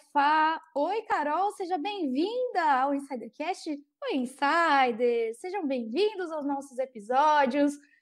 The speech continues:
mais que centenários. Estamos aí rumo aos duzentos episódios. Hoje com a participação especial da Carol aqui com a gente. Carol, vamos começar já entrando no tema principal do episódio de hoje.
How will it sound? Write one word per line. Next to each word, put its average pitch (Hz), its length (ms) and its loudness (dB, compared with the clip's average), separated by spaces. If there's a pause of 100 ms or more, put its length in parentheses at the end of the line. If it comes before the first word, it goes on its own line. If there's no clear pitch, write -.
(160)
mais 311 260 4
que - 120 -2
centenários. 277 960 2
Estamos 269 420 -2
aí 262 300 -2 (260)
rumo 339 200 4
aos 302 120 2
duzentos 285 800 2
episódios. 277 800 0 (240)
Hoje 294 300 2
com 349 80 -6
a 302 40 -4
participação 285 640 -8
especial 277 400 -6
da 214 100 -4
Carol 208 420 -2
aqui 196 200 -2
com 214 100 -8
a 185 60 -2
gente. 302 400 0 (400)
Carol, 277 540 4 (120)
vamos 381 300 -4
começar 311 480 -6
já 285 240 -2
entrando 320 540 -6
no 302 80 -8
tema 302 480 -4 (320)
principal 330 500 -4
do 294 60 -2
episódio 269 440 -2
de 247 160 -2
hoje. 185 360 -2